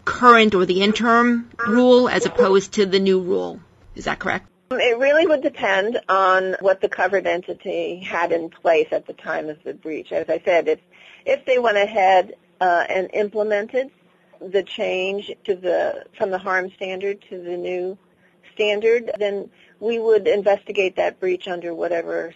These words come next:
Speaker 2: standard they use. Uh, but it does, uh, it would allow them, if they were still using the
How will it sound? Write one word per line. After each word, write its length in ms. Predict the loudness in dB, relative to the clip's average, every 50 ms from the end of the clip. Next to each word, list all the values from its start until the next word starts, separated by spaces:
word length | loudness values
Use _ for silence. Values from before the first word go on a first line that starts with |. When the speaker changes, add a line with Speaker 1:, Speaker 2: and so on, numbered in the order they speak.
| _ _
Speaker 2:
standard 480 | -4 -2 -2 -2 -4 -4 -8 -8 -10 -14 _ _ -6
they 480 | -4 -2 -2 0 -2 -2 -4 -6 -10 -16 _ _ _ _ -16
use. 580 | -14 -10 -8 -6 -4 -4 -6 -6 -10 -14 -18 -20 _ _ _ _ _ _ _ _ _ _ _ _ _ 0
Uh, 300 | 0 0 2 0 0 -2 -4 -8 -6 0
but 280 | 2 2 2 2 2
it 280 | 0 0 0 -2 0 0
does, 260 | 2 2 2 2 2 -2 -8 -20 -20 -20 -10 -4
uh, 200 | -2 -2 -2 -2 -2
it 140 | 0 0 2
would 140 | 2 4 4
allow 360 | 4 4 4 2 2 2 0
them, 260 | 0 0 -2 -2 -2
if 140 | -4 -6 -4 -4
they 160 | -4 -4 -2
were 280 | -2 -2 -4 -4 -4 -8 _ _ _ _ _ _ _ -20 -20 -20 -12 _
still 240 | 2 2 4 4 4
using 680 | 2 2 0 0 0 -2 -4 -4 -4 -4 -6 -8 -10 -10 _ -10 -4
the 280 | -2 -2 0 -2 -2